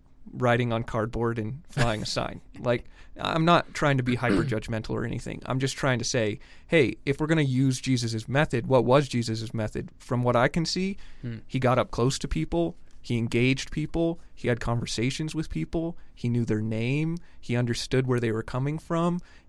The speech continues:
Speaker 1: And he met their need
Speaker 2: Yeah.
Speaker 1: where they were at.
Speaker 2: And
Speaker 1: Uh,
Speaker 2: sometimes that was one-on-one. Sometimes that was a small group. Sometimes that was a meal table.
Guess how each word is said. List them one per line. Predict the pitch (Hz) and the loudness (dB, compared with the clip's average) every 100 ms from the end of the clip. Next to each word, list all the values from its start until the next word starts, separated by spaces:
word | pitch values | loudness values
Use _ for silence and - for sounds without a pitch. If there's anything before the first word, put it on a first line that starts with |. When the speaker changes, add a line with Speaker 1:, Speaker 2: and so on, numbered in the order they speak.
| - - | -14 -2
Speaker 1:
And | 143 143 139 - | 0 2 0 -6
he | - 143 | -2 2
met | 135 135 165 151 | 4 6 6 6
their | 147 | 4
need | 139 139 131 | 4 2 0
Speaker 2:
Yeah. | 131 131 | -2 -6
Speaker 1:
where | 139 131 135 135 | 0 4 6 6
they | 123 | 4
were | 120 113 | 2 0
at. | 113 98 - - - - 156 | -2 -4 -8 -10 -10 -2 2
Speaker 2:
And | 131 | 4
Speaker 1:
Uh, | |
Speaker 2:
sometimes | - 175 214 185 165 143 | 4 4 4 4 4 4
that | 147 147 | 2 2
was | 131 | -2
one-on-one. | 131 135 131 123 131 147 170 | 0 0 0 0 0 -2 -4
Sometimes | - 131 131 123 | -4 -2 0 0
that | 127 | -2
was | 123 | -2
a | 123 | -4
small | 139 131 | -2 0
group. | 120 127 147 - | 0 0 -2 -2
Sometimes | 131 131 127 123 | -8 -4 -4 -2
that | 123 | -2
was | 113 | -2
a | 123 | -4
meal | 120 131 135 | 0 0 2
table. | 147 147 156 | 0 2 0